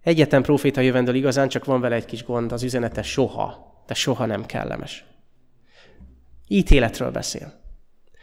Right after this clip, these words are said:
Arról beszél, hogy az Isten ítél, arról beszél, hogy az Isten igazságos, arról beszél, hogy hallgatnod kell az Úr szavára. A proféták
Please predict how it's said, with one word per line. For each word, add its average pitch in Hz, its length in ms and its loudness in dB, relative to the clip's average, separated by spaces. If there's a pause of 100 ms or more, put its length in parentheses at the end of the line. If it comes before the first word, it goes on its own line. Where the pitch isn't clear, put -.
(180)
Arról 190 280 10
beszél, 180 380 8
hogy 185 160 8
az 156 100 6
Isten 160 280 4
ítél, 165 340 6
arról 151 200 8
beszél, 147 260 6
hogy 143 100 8
az 135 80 4
Isten 147 260 0
igazságos, 131 540 0
arról 160 260 6
beszél, 139 480 -2 (840)
hogy 123 160 -10
hallgatnod 131 560 0
kell 120 180 -4
az 117 120 -6
Úr 123 140 -8
szavára. 123 680 -8 (2000)
A 143 60 -4
proféták 143 840 2